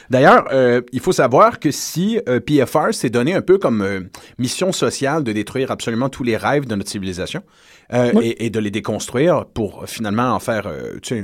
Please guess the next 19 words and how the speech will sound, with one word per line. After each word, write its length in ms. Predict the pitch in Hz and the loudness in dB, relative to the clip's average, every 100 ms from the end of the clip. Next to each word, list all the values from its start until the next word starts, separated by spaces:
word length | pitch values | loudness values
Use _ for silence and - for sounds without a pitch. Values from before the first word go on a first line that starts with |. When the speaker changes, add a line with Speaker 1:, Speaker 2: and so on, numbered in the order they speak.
| 85 101 | -6 -4
Speaker 2:
Des 100 | 139 | 0
cochons 320 | 151 131 131 | 2 0 -2
qui 120 | - | -6
crient 220 | - - 139 | -6 -4 -2
dans 120 | 127 | -2
le 60 | |
sang, 280 | 113 147 - | -2 -2 0
là. 80 | 240 | 2
Speaker 1:
Ouais, 200 | 104 117 | 4 4
ouais, 80 | 120 | 4
Speaker 2:
Ouais, 60 | - | 2
Speaker 1:
ce, 100 | 123 | -2
Speaker 2:
ouais. 60 | |
Speaker 1:
ce 160 | 202 107 | -2 -2
genre 180 | 104 95 | 0 -2
de 80 | |
truc-là. 300 | 85 90 123 | -6 -6 -6
Speaker 2:
Mm-hmm. 300 | 120 117 120 | -6 -6 -6
Speaker 1:
Oui. 120 | 208 | 0